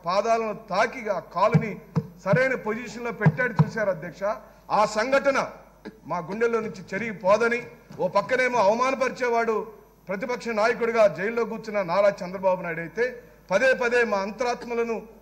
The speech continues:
మమ్మలను స్పృశించి, మమ్మల్ని పరామర్శించి, మమ్మల్ని గౌరవించి, సంస్కరించి ఈరోజు బాబాసాహెబ్ అంబేద్కర్ విగ్రహాన్ని స్థాపించడం ద్వారా ఆయన ఒక పక్షపాతిగా, ఈ సమాజాన్ని ప్రేమించే వాళ్ళు అత్యున్నతమైన వ్యక్తిగా ఈరోజు జగన్మోహన్ రెడ్డి గారు ఉంటారని మీ,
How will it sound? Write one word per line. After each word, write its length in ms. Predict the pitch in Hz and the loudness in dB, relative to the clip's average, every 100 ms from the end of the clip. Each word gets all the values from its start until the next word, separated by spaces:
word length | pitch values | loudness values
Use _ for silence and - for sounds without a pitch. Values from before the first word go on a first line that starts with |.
| - - | -20 -6
మమ్మలను 580 | 185 226 247 240 220 170 - - | -2 0 0 0 -2 -6 -14 -12
స్పృశించి, 680 | 214 196 254 214 240 208 165 - - - 156 | -8 -6 -6 -8 -8 -8 -12 -20 -20 -12 -6
మమ్మల్ని 260 | 208 208 | -4 0
పరామర్శించి, 760 | 202 226 254 254 - 233 233 208 | 4 4 2 -4 -8 -12 -10 -4
మమ్మల్ని 320 | 196 214 190 | -2 -2 0
గౌరవించి, 600 | 180 247 262 240 196 214 | 4 4 2 -6 -10 -12
సంస్కరించి 800 | - 208 262 277 262 202 247 185 - - 147 | -4 -4 -2 -6 -6 -6 -8 -10 -16 -14 -4
ఈరోజు 260 | 220 233 | -2 0
బాబాసాహెబ్ 680 | 185 208 247 247 233 240 233 | 4 4 4 0 -2 0 0
అంబేద్కర్ 500 | 220 233 233 240 226 | 2 0 0 -2 -4
విగ్రహాన్ని 520 | 196 233 240 254 240 - - - | -2 0 0 0 -4 -8 -20 -20
స్థాపించడం 640 | - 208 226 254 254 233 214 | 0 2 2 -4 -4 -4 4
ద్వారా 200 | 208 214 | 4 6
ఆయన 220 | 208 214 | 2 0
ఒక 80 | 185 | -4
పక్షపాతిగా, 800 | 180 175 269 240 220 180 135 - - - - _ _ | -8 -4 -2 2 0 0 -12 -14 -20 -20 -20 _ _
ఈ 80 | 185 | -10
సమాజాన్ని 500 | 190 208 254 254 247 | -2 0 2 2 0
ప్రేమించే 480 | 180 233 247 226 247 | 2 2 2 -2 0
వాళ్ళు 240 | 233 233 | 0 2
అత్యున్నతమైన 680 | 208 180 277 277 277 262 247 | 2 2 -2 0 0 -2 -2
వ్యక్తిగా 580 | 220 214 214 214 170 - - - _ _ | -2 -4 2 2 2 -6 -20 -20 _ _
ఈరోజు 200 | 165 208 | -6 -2
జగన్మోహన్ 340 | 180 196 220 214 | -2 -2 -2 -2
రెడ్డి 160 | 202 | -2
గారు 140 | 196 180 | -2 -2
ఉంటారని 540 | 185 208 208 202 170 - - _ | 2 2 2 -2 -8 -14 -20 _
మీ, 120 | 160 | -10